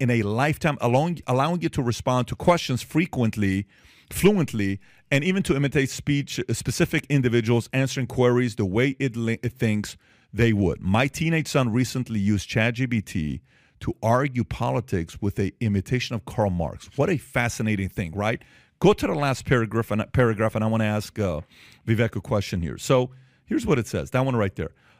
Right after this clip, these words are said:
"A sociopath machine that can make consequential decisions would be powerful, powerfully dangerous. For now, chatbots are still limited in their abilities. They're essentially toys.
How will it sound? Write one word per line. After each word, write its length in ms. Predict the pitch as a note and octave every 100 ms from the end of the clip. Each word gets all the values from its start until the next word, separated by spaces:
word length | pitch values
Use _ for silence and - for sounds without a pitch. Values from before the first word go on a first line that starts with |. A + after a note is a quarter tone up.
| _
"A 60 | C#3+
sociopath 800 | - A3+ A#3+ - F3+ - C3+ A2
machine 520 | G#2 - G2 D2 D#2+ - _ _ _ _ -
that 160 | B2+
can 180 | C3 B2+
make 200 | B2 A#2+
consequential 840 | - D3 F#3+ - - - C3+ - C3
decisions 580 | G#2 - G#2+ F#2 G2 F#2
would 140 | F#2+
be 100 | G2+
powerful, 560 | - - B2+ C3 C#3 G#2+ D#3
powerfully 560 | C3 B2+ C#3+ C#3 C#3+ C3+
dangerous. 640 | F#2 A#2+ G#2+ E2+ D#2+ G#1 -
For 240 | - A#2
now, 420 | C3 E3 B2 G2+ - _ _ _ -
chatbots 760 | - E3 F#3+ - E3+ D#3+ - _ _ _
are 160 | B2 B2
still 260 | - F3+ D#3
limited 500 | C3+ D#3 B2+ A#2 -
in 100 | B2
their 180 | A2 G2+
abilities. 720 | F#2+ B2+ G2+ - E2 E2 - _ _ -
They're 120 | A#2+
essentially 480 | A2+ D#3+ E3 - C#3+
toys. 540 | C3 A#2 F2+ D#2+